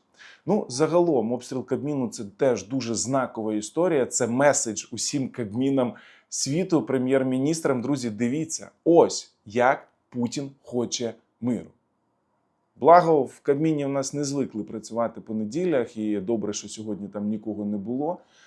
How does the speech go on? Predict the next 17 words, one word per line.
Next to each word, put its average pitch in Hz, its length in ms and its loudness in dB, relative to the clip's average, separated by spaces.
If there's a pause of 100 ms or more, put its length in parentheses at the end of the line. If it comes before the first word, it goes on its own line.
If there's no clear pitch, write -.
(160)
Ну 156 160 0
от, 151 240 2
е, 123 140 2
всі 139 320 -6
живі, 127 380 -2
але 135 400 0
це 120 180 -6
символічно. 127 1000 -2 (180)
Він 127 240 0
б'є, 139 500 0
що 139 240 0
він 113 100 -4
там 104 160 -4
казав? 104 420 -6 (480)
«Міста 123 380 2
прийняття 156 540 0
рішень». 147 560 -6